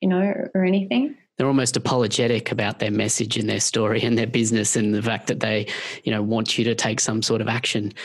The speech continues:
Speaker 2: And there's,
Speaker 1: Yeah.
Speaker 2: there's nothing worse than that, really. Um,
Speaker 1: But everyone's really, everyone has a really valuable story to tell, you know,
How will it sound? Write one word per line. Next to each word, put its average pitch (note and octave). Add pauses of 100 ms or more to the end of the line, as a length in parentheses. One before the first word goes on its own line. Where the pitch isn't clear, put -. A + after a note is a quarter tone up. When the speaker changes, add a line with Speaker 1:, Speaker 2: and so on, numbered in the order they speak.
(360)
Speaker 2:
And G#2+
there's, A2
Speaker 1:
Yeah. A2
Speaker 2:
there's G#2+
nothing A2
worse G#2+
than G#2+
that, G#2+
really. A2
Um, G#2+ (920)
Speaker 1:
But B3+
everyone's B3+
really, G#3
everyone B3
has G3+
a F#3+
really F#3
valuable F3+
story E3
to -
tell, A3+ (500)
you G3
know, C4